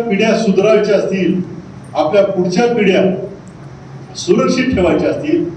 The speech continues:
आपल्या पुढच्या पिढ्या गरिबी दारिद्र्य रेषेखालून वर आणायच्या असतील, आपल्या पुढच्या पिढ्यांना चांगलं शिक्षण मिळवून द्यायचं असेल, आपल्या पुढच्या पिढ्यांना चांगलं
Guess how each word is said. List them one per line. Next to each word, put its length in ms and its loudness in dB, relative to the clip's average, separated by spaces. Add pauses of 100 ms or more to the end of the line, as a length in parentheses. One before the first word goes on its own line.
(480)
आपल्या 380 -2
पुढच्या 480 0
पिढ्या 260 2 (680)
गरिबी 380 4 (260)
दारिद्र्य 360 2
रेषेखालून 760 0
वर 200 4
आणायच्या 440 0
असतील, 380 -2 (560)
आपल्या 320 0
पुढच्या 420 -2
पिढ्यांना 460 0 (1040)
चांगलं 300 2
शिक्षण 420 0
मिळवून 240 2
द्यायचं 300 2
असेल, 300 -2 (480)
आपल्या 340 0
पुढच्या 460 -2
पिढ्यांना 520 0 (1040)
चांगलं 460 2